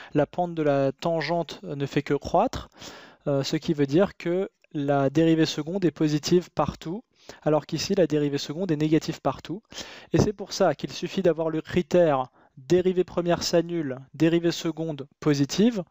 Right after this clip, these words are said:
pour conclure qu'on a un minimum local. Euh,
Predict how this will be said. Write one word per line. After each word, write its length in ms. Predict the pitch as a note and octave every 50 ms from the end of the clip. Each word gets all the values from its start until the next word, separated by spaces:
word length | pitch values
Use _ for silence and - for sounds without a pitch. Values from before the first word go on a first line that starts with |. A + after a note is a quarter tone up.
| - - - - _ -
pour 180 | - G3+ -
conclure 380 | - - E3 - - - E3+ -
qu'on 160 | - D3+ C#3
a 40 | C3+
un 100 | C3 C3+
minimum 360 | D3+ D#3 D#3+ D#3 D#3 D3 C#3+
local. 460 | C3 B2+ - - D#3 F#3 A3 A#3 G#3 - _ _ - - - - - - - - - - - _ -
Euh, 220 | C#3+ C3+ C3 C3+